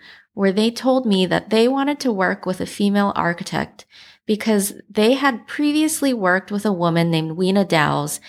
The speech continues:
and had such a fantastic experience with her. I believe that Weena and women like her made the world I entered into a better place, and I am thankful to share her stories here with you.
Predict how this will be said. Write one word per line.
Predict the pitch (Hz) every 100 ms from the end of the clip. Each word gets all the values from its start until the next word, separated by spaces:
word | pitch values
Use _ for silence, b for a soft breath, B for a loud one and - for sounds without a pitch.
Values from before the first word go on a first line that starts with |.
| B -
and | 180
had | 185 180
such | - 190 190 196
a | 190
fantastic | 175 160 156 - 190 180 - 170 170
experience | 165 - 156 151 147 139
with | 156 -
her. | - - - _ _ _ _ _ b b b _
I | - 247
believe | 285 214 165 156 156 208 208
that | 180 202
Weena | 220 226 220 220 -
and | 190 190
women | 226 277 220
like | 185 185
her | - 214 180 151 165 b b b -
made | 196 208 233 233
the | 247
world | 202 202 196 196 -
I | 196
entered | 190 175 170 165
into | 151 147 165 147
a |
better | 185 170 202
place, | - 156 143 156 - - b b -
and | 190
I |
am | 190 202
thankful | 202 226 233 247 240
to | 240
share | - 185 175
her | 185 180
stories | - 170 160 160
here | 180 156
with | 151 151
you. | 156 123 -